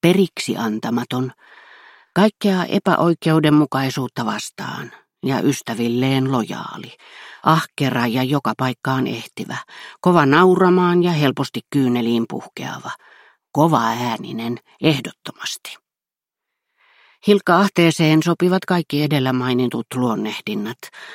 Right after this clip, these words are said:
Hänen elämäntarinassaan nämä piirteet toistuvat vuosikymmenestä toiseen, yksityiselämän käänteistä kohuihin.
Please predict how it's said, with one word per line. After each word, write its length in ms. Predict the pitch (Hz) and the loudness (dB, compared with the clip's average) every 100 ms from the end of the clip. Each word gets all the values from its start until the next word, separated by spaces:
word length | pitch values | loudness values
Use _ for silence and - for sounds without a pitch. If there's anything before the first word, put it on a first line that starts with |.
| - - - | -20 -20 -2
Hänen 300 | 139 139 139 | 4 6 6
elämäntarinassaan 1080 | 139 160 160 143 120 110 110 120 - 123 | 6 6 6 4 2 0 -2 -4 -2 -2
nämä 200 | 127 127 127 | 0 0 0
piirteet 480 | 143 135 - 135 131 | 0 0 -2 -4 -2
toistuvat 540 | 139 139 - 143 147 - | -2 -2 -2 -4 -4 -2
vuosikymmenestä 840 | 156 151 - - 156 151 147 147 147 | 0 0 0 -2 0 2 0 -2 -4
toiseen, 580 | 160 151 127 - 123 - - - - - - | 0 0 0 -6 -12 -12 -16 -20 -20 -20 -2
yksityiselämän 920 | 143 - 131 135 127 127 127 135 135 | -2 0 0 0 2 0 2 2 2
käänteistä 760 | 143 127 127 123 123 127 - 123 | 0 -2 -2 -2 -4 -4 -6 -6
kohuihin. 760 | 120 107 110 92 92 - 107 | -6 -6 -8 -8 -8 -12 -18